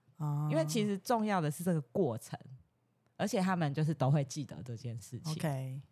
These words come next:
Speaker 1: 很有童心的妈妈，
Speaker 2: 嗯。
Speaker 1: 还是办在阿里山游乐区，
Speaker 2: 是。
Speaker 1: <laughs> 在森林冒险。
Speaker 2: <laughs> 我怕小孩会不见。
Speaker 1: <laughs> 前一天去找的时候，妈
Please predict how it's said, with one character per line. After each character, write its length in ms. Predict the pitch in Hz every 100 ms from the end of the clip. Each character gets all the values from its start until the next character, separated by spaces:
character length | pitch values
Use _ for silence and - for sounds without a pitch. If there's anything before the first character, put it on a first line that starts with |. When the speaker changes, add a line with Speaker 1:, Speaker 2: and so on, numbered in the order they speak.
| -
Speaker 1:
很 140 | 160
有 80 | 202
童 240 | 208 151 151
心 180 | 160
的 80 | 156
妈 220 | 143 131
妈， 200 | 131 127
Speaker 2:
嗯。 60 | 135 -
Speaker 1:
还 120 | -
是 220 | 226 262 220
办 140 | 208
在 80 | 208
阿 220 | 180 170
里 80 | 180
山 360 | 135 - - 175
游 160 | 147
乐 240 | 139 165 175
区， 220 | - 605
Speaker 2:
是。 100 | 330
Speaker 1:
<laughs> 60 | - 311 554 254 - 214 - - - 170 - -
在 80 |
森 380 | 240 - 240 220
林 180 | 180 175 -
冒 180 | - -
险。 280 | - - - -
Speaker 2:
<laughs> 40 |
我 140 | 160 196
怕 280 | - 262 - - -
小 220 | - 185
孩 240 | 151 202
会 220 | 196 277 254
不 200 | 160 165 - 185
见。 180 | 226 - -
Speaker 1:
<laughs> 120 | -
前 240 | - 254
一 40 | 320
天 200 | 277 349
去 100 | 370
找 200 | 262 185
的 80 | 202
时 80 | 226
候， 80 |
妈 160 | 220